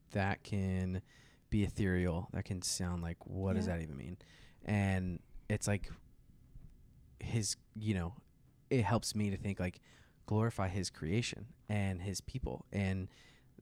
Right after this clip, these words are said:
Speaker 1: the beauty of the game of football or the beauty of nature or,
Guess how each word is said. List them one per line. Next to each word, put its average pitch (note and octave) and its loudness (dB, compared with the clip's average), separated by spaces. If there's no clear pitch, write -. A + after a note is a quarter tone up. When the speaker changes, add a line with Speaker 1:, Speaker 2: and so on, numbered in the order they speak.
Speaker 1:
the A2+ 4
beauty A2+ 6
of G#2+ 2
the A2+ 2
game B2 6
of C3+ 6
football G#2 6
or A#2 8
the A2 4
beauty A#2+ 6
of A2+ 6
nature G#2+ 2
or, G#2+ 8